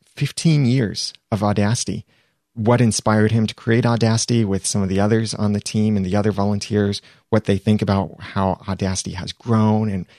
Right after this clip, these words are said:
maybe some questions about the future as well. I'm really excited about that interview. Really honored to have Professor Roger Dannenberg on the podcast with me, and really grateful for the time that he's taking off his day to be on that. So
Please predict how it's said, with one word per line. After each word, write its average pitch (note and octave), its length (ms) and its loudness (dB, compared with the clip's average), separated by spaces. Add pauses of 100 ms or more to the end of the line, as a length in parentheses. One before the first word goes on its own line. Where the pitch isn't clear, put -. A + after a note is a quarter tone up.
(140)
maybe A2+ 220 4
some G#2+ 220 0
questions G#2 420 0
about F#2+ 240 0
the F#2+ 60 -8
future F#2+ 440 -6
as G2 160 -6
well. F#2 240 0
I'm A2 200 -2
really A2+ 320 4
excited G2+ 600 -2
about F#2+ 360 -4
that F#2 200 -4
interview. F#2 600 -2 (340)
Really C3+ 340 4
honored G#2+ 500 0
to G2 140 -6
have F#2 400 -4 (200)
Professor G2 520 -2
Roger F#2 580 -4 (100)
Dannenberg F#2+ 540 -2 (340)
on G2+ 200 0
the F#2+ 80 -2
podcast F#2 640 -6
with F#2 240 -6
me, F2+ 180 -4 (480)
and F#2+ 460 -4
really A#2 360 2
grateful F#2+ 400 -2
for - 200 -2
the F2+ 80 -2
time F#2 240 -2
that F2 140 -6
he's G2 140 -6
taking F#2 280 -4
off F2+ 160 -4
his F#2+ 160 -4
day F#2+ 160 0
to - 100 -12
be G2 100 -4
on F#2 140 -2
that. F#2 220 -4
So G2+ 200 2